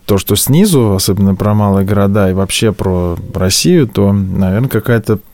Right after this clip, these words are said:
появилась потребность в среде более комфортной, благоустроенной. Как за последние двадцать лет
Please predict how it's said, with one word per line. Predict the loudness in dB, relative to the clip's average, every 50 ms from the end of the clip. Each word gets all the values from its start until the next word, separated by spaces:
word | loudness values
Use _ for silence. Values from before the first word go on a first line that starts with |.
| -10 _
появилась | 0 2 2 2 2 2 2 0 0 -2 -6 -6 -6 -2
потребность | -2 0 0 2 0 2 2 2 0 -2 -2 -6 -10 -10 -8 -8 -8 -8
в | -8
среде | -4 0 0 0 2 2 2 2 2 2 0 -4 -12 -20 -8 -6
более | -2 0 2 2 2 0
комфортной, | 0 0 0 0 2 2 0 0 2 0 0 2
благоустроенной. | 2 0 0 0 0 -2 0 0 2 2 2 2 2 2 2 0 -2 -4 -12 -20 -20 -14
Как | -2 0 0 0 0 0
за | 0 2 2 2 2 2 2 2 2 2 0 0
последние | 0 0 0 2 2 2 4 4
двадцать | 4 2 2 2 2
лет | 2 2 2 2 0 0